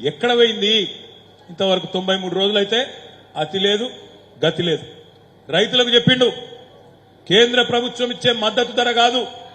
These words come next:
దాని మీదికెళ్ళి ఐదు వందల రూపాయల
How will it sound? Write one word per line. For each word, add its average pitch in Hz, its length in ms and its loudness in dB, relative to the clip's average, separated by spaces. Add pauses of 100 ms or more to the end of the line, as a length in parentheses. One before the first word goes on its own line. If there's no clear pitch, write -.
(460)
దాని 202 220 6
మీదికెళ్ళి 240 720 2 (560)
ఐదు 208 300 -2
వందల 214 400 2
రూపాయల 226 600 4